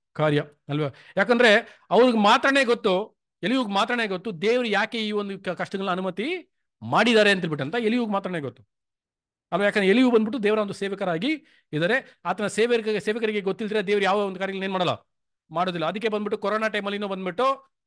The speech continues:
ನಾವು ಏನ್ ಮಾಡಿದೀವಿ, ಲೋಕ ನರಳ್ತಾರ ರೀತಿಯಲ್ಲಿ ನಾವು ನರಳ್ತಾರ ಅಂತ ಹೇಳಿದ್ರೆ ಖಂಡಿತವಾಗ್ಲೂ ಇಲ್ಲ. ನಮಗಂತ ಒಂದು ಸಮಾಧಾನ ಒಳಗಡೆ ಏನಿತ್ತು ಇತ್ತು, ದೇವರ ಒಂದು ಶಾಂತಿ ಸಮಾಧಾನ ಒಳಗಡೆ ಏನಾಗಿತ್ತು ಯಾವಾಗ್ಲೂ ಇತ್ತು, ಅಲ್ವೇ? ಏನೇ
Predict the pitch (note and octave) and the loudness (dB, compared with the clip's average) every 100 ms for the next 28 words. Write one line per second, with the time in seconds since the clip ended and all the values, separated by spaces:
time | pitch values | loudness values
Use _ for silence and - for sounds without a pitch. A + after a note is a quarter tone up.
0 | _ _ F3 A3+ A3+ A#3 G#3 F3+ B2 G2 | _ _ -6 -4 -4 -2 -2 -2 -4 -6
1 | _ _ _ _ _ _ _ _ _ _ | _ _ _ _ _ _ _ _ _ _
2 | - D3 F3+ B3+ B3+ A#3+ D#3+ - _ _ | -14 -4 0 0 0 0 -2 -6 _ _
3 | _ _ _ D3 G#3+ A#3+ A#3+ A3 A#3 A#3 | _ _ _ -8 -6 -4 -2 -2 -4 -6
4 | G#3 G3 F#3+ F#3+ F3 D#3+ D3 C#3+ A3 F3 | -4 -4 -4 -4 -4 -2 -6 -6 -8 -6
5 | C#3+ D#3 F3+ D#3+ D3 G#3 E4 _ _ _ | -8 -6 -6 -4 -4 -4 -6 _ _ _
6 | _ _ A2+ A2 - _ C#3+ F#3 G#3+ G#3+ | _ _ -14 -12 -12 _ -2 2 4 4
7 | A3 G3+ G3 F3 F#3 G#3 G#3 G3 F#3 G3+ | 4 4 2 0 2 4 4 2 4 2
8 | F#3+ F3+ G3+ C4 F4+ - _ _ _ _ | 2 0 0 0 0 -6 _ _ _ _
9 | - D#3+ - - D3 D3 G#3 G#3+ F#3+ - | -12 -8 -4 -6 -6 -2 0 0 -2 -6
10 | - G#3+ G3 F#3+ G3+ G3 F#3+ G3 G3+ F#3 | -6 -6 -6 -6 -4 -4 -4 -2 -2 -2
11 | F3 G3 G3 C4+ F4+ _ _ _ _ C3 | -2 -2 0 -2 -2 _ _ _ _ -20
12 | _ - _ _ _ _ D#3 F3+ - _ | _ -20 _ _ _ _ -18 -18 -18 _
13 | _ _ _ D#3+ A3+ B3 C4+ C4+ | _ _ _ -2 0 2 2 2